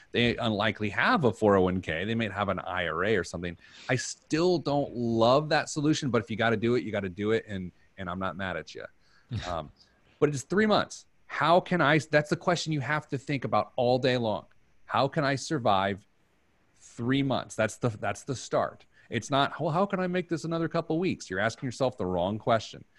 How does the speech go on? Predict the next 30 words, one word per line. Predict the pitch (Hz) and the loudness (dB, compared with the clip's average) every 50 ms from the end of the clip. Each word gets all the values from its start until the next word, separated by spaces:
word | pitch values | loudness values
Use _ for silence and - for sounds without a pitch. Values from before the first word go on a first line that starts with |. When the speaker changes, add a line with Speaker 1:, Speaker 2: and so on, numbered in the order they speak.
| - _ _ - | -20 _ _ -8
Speaker 1:
And | - 110 | -4 -2
you | 131 151 | 0 2
also | 160 202 190 - 170 139 | 2 2 2 4 4 4
don't | 135 135 117 117 | 4 4 2 2
have | 131 135 127 - | 0 0 0 0
to | - 117 | -2 -2
make | 113 120 127 135 131 | -2 0 0 0 0
it | 139 - - - | 0 -2 0 0
all | 101 104 117 127 | 0 2 2 2
of | 123 117 | 0 -2
twenty | - - 135 143 147 139 | -4 -6 -4 -4 -4 -6
twenty. | - - 170 170 139 95 92 _ _ _ _ _ _ _ _ _ _ _ _ - | -8 -8 -8 -8 -8 -10 -12 _ _ _ _ _ _ _ _ _ _ _ _ -20
Start | - - - 113 107 107 123 | -14 -4 0 2 2 2 0
with | 143 127 - | -4 -6 -8
three | 135 147 156 | -8 -8 -6
months. | 156 156 143 - - - - - - _ _ _ _ _ _ - | -4 -4 -6 -6 -8 -14 -20 -20 -20 _ _ _ _ _ _ -10
And | 120 117 113 110 107 101 | -6 -4 -4 -4 -4 -4
when | 69 80 120 123 120 113 - - 123 | -6 -4 -4 -2 -2 -4 -6 -10 -14
you, | 120 113 - | -14 -12 -10
when | 131 127 127 | -8 -8 -6
you | 123 120 107 76 71 - - 120 | -6 -6 -6 -8 -12 -16 -14 -10
identify | 110 127 139 175 190 - 156 139 123 | -6 -4 -4 -4 -4 -2 -2 -2 -2
the | 113 107 | -2 -4
problem, | - - 190 214 196 170 127 - | -8 -6 -6 -4 -4 -4 -4 -6
it | - 143 131 | -10 -12 -12
just | - - 202 190 - | -10 -10 -12 -10 -8
gets | - 160 - | -10 -8 -6
a | 117 | -4
little | 104 92 92 95 104 113 143 170 185 | -6 -4 -4 -4 -4 -4 -2 -2 -2
bit | 185 208 208 202 | 0 -2 -2 -2